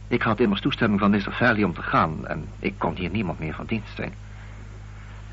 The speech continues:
Alles bij elkaar genomen kwam het mij het beste voor... om nog deze middag te vertrekken. Met mister Gilmore liep ik naar huis...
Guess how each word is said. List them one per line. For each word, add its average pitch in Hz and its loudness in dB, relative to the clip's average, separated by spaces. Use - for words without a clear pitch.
Alles 139 6
bij 143 6
elkaar 139 6
genomen 151 2
kwam 139 0
het 113 0
mij 113 6
het 87 4
beste 113 4
voor... 92 6
om 80 -4
nog 69 -6
deze 95 4
middag 82 0
te - -6
vertrekken. - -2
Met - 2
mister 131 6
Gilmore 131 6
liep 101 2
ik - -2
naar 76 2
huis... - 0